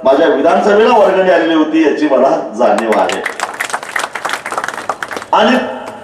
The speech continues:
म्हणून मी त्यावेळी एक शब्द दिलेला होता की ज्या दिवशी मी जन्माला आलो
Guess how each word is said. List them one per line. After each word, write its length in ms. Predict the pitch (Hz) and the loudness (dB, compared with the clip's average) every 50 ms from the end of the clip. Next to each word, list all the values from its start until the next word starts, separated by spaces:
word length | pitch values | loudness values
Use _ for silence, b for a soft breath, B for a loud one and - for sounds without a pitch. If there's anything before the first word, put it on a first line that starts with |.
| - - - - - - - | -18 -20 -20 -20 -20 -12 -4
म्हणून 280 | 294 - - 240 302 302 | 0 2 4 4 4 4
मी 140 | 294 302 294 | 4 4 4
त्यावेळी 300 | 262 262 254 247 247 247 | 4 4 4 4 4 4
एक 160 | 247 - - | 4 4 2
शब्द 180 | - - - - | 0 0 0 0
दिलेला 280 | 175 165 160 151 147 135 | 0 0 2 2 2 2
होता 300 | 127 - - - - - - - - - - - - - - - - - - - - - - - - - - | 2 0 0 -2 -2 -2 -2 -6 -8 -12 -16 -18 -20 -20 -20 -20 -20 -20 -20 -20 -20 -20 -20 -20 -16 -4 0
की 80 | 240 | 0
ज्या 340 | 254 170 180 208 226 262 269 | 2 4 4 4 4 4 4
दिवशी 420 | 262 269 262 - - 294 285 285 302 | 4 2 0 0 0 0 2 4 4
मी 80 | 302 | 2
जन्माला 480 | 240 202 214 196 208 220 254 277 277 262 | 4 4 4 4 4 4 4 4 4 4
आलो 320 | 226 202 190 185 175 - | 4 4 4 4 2 2